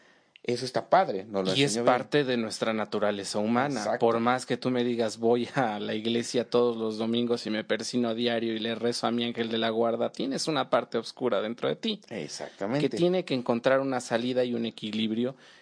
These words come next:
Speaker 2: y si no, te vuelves una cosa que mejor pa' qué te digo, ¿no?
Speaker 1: Y, y es por eso que dice Guillermo del Toro, que la veas, vela a los ojos y de una vez, este,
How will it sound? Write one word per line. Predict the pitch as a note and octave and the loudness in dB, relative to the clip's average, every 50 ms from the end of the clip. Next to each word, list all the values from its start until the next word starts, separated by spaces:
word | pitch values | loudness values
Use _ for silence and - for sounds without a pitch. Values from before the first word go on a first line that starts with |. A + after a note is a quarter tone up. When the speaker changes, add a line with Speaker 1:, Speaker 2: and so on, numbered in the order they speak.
| _ - | _ -4
Speaker 2:
y | B2 A#2 | -4 -2
si | - - B2+ | 0 2 2
no, | B2 A#2+ A#2+ B2+ B2+ | 4 4 2 2 2
te | - C3+ | 2 2
vuelves | A2+ A#2 A#2 A2+ A2 A2+ - - | 4 4 4 2 2 0 -2 0
una | A#2 A2 A2 G#2+ | 0 -2 -2 0
cosa | - A#2 A2 - - B2+ A#2+ A#2 A2 G#2+ G2 - - - - _ _ _ _ _ | 0 0 0 2 2 2 2 4 2 0 -2 -6 -10 -18 -20 _ _ _ _ _
que | - G#2+ | -4 -4
mejor | G#2 A2 A2 - - A2+ G#2+ - | -2 -2 -4 -2 0 0 0 0
pa' | - A#2+ | -2 -4
qué | - - | -4 -2
te | - - C#3 D3+ | 0 0 0 0
digo, | F#3+ F3+ C3 G#2 - _ _ _ _ _ _ - _ _ _ _ - | 0 -4 -8 -10 -14 _ _ _ _ _ _ -20 _ _ _ _ -8
¿no? | A2 G#2+ B2 | -6 -4 -4
Speaker 1:
Y, | A2+ - | -4 -2
y | - C3 B2 | 2 2 2
es | A#2+ B2 | 2 2
por | - - B2 B2 | 2 2 4 4
eso | B2 A#2+ - C3 | 4 2 0 -4
que | - A2+ | -2 -2
dice | G#2+ G#2+ - A#2 | -2 -2 -2 -6
Guillermo | G#2 G2 G2 G2 G2 F#2+ G2 G2+ | -6 -4 -2 0 0 0 0 -2
del | G2 G2 | -4 -4
Toro, | - - G#2+ G#2 G#2 | -2 -2 -2 -2 -2
que | - G2+ | -2 -2
la | G2 F#2 G2 | 0 0 0
veas, | A2 C#3 E3 E3+ E3 F3+ G#3 - - A2 | 2 4 4 4 4 2 -2 -4 -6 -2
vela | A#2+ A#2 A#2+ B2 B2 | 0 0 2 2 2
a | |
los | B2+ C3 B2+ - | 0 0 -2 -4
ojos | A2 - - - D3+ D#3+ D#3+ - | -6 -4 -2 -2 -2 -2 -4 -8
y | - G2+ G#2+ G2 | -8 -8 -6 -4
de | G#2 G#2 | -2 -2
una | G#2+ A#2+ A#2 | -2 0 2
vez, | A#2 A#2 A#2+ A#2+ - - - | 2 2 2 0 -2 -8 -16
este, | - - - - F2+ F2 E2 E2 E2+ - | -16 -14 -12 -8 -8 -6 -6 -8 -10 -12